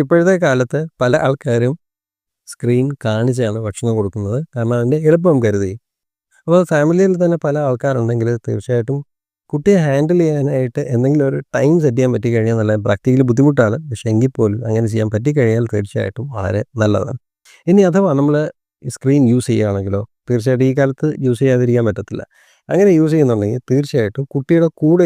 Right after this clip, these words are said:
ഇരുന്ന് കണ്ട് ഓരോ കാര്യങ്ങളും കുട്ടിക്ക് എക്സ്പ്ലെയിൻ ചെയ്ത് കൊടുക്കാൻ പറ്റിക്കഴിഞ്ഞാൽ തീർച്ചയായിട്ടും അത് അവരുടെ ഡെവലപ്മെന്റിനെ നമുക്ക് പ്രോഗ്രസ് ചെയ്യാൻ പറ്റും. അപ്പം moral of the story എന്ന് വെച്ച് കഴിഞ്ഞാൽ നമുക്ക് പൂർണ്ണമായിട്ട് അത് അവോയ്ഡ് ചെയ്യാൻ പറ്റില്ല, പക്ഷേ ഇതിനെ നമ്മൾ മാനേജ് ചെയ്യാൻ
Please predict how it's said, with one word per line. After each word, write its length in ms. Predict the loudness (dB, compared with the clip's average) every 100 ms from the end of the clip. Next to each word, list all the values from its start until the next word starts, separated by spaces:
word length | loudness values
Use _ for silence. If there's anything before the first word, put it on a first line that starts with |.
| 2
ഇരുന്ന് 240 | 0 -2 -6 -4
കണ്ട് 260 | -2 -2 -2 0
ഓരോ 180 | 2 2 0 -2
കാര്യങ്ങളും 480 | -2 -2 -2 -2 -4 _ _ _ -16
കുട്ടിക്ക് 320 | -4 -2 -2 -4 -4
എക്സ്പ്ലെയിൻ 400 | -4 2 4 6
ചെയ്ത് 200 | 4 2 0
കൊടുക്കാൻ 280 | -4 -4 -4
പറ്റിക്കഴിഞ്ഞാൽ 500 | -4 -6 -4 -2 -4
തീർച്ചയായിട്ടും 640 | -4 -4 -2 -2 -2 -4 -8 _ -20 -20 _
അത് 120 | -2
അവരുടെ 400 | 0 0 -2 -2 -2 -2 2
ഡെവലപ്മെന്റിനെ 680 | 4 4 6 4 4 0 -6 _ _ _
നമുക്ക് 260 | -2 -2 -2
പ്രോഗ്രസ് 360 | 0 2 2 0
ചെയ്യാൻ 160 | 0 0
പറ്റും. 220 | -4 -8 _ _ _
അപ്പം 180 | -2 2 2
moral 280 | 2 2 2
of 100 | 2
the 60 | -2
story 280 | 0 0 0
എന്ന് 100 | 0
വെച്ച് 120 | 0
കഴിഞ്ഞാൽ 180 | -2 0
നമുക്ക് 180 | -2 -2 -4
പൂർണ്ണമായിട്ട് 500 | -2 2 2 2 0
അത് 80 | 0
അവോയ്ഡ് 220 | 2 2
ചെയ്യാൻ 120 | 2 0
പറ്റില്ല, 260 | -2 -4 -4 _ _ _ -8
പക്ഷേ 220 | -4 -2 -4 _ _ _ _ -4
ഇതിനെ 320 | 0 2 0 -4 -10 _ -8
നമ്മൾ 220 | -2 0 0 0
മാനേജ് 380 | 0 0 2 0
ചെയ്യാൻ 260 | 0 0